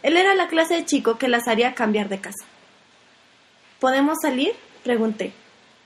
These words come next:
Patch abrió la puerta del conductor. "¿Alguna solicitud?". "Un sándwich de pavo, pero no pepinillo y tampoco mayonesa". No sabía que había ganado una de sus sonrisas superficiales a las que nunca te dejan tranquilo.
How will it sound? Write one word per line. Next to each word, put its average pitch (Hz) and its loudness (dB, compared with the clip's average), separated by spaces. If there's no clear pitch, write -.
Patch 330 0
abrió 285 2
la 247 0
puerta 247 0
del 269 -2
conductor. 214 -4
"¿Alguna 247 2
solicitud?". 240 -4
"Un 277 0
sándwich 269 0
de 233 0
pavo, 302 2
pero 269 2
no 254 -4
pepinillo 240 0
y 269 -2
tampoco 269 -2
mayonesa". 208 -6
No - -2
sabía 285 2
que 269 -2
había 233 2
ganado 214 0
una 254 2
de 277 0
sus 269 -4
sonrisas 233 -2
superficiales 220 -4
a 233 -2
las 233 -2
que 220 -2
nunca 277 -2
te 262 -8
dejan 220 -4
tranquilo. 202 -8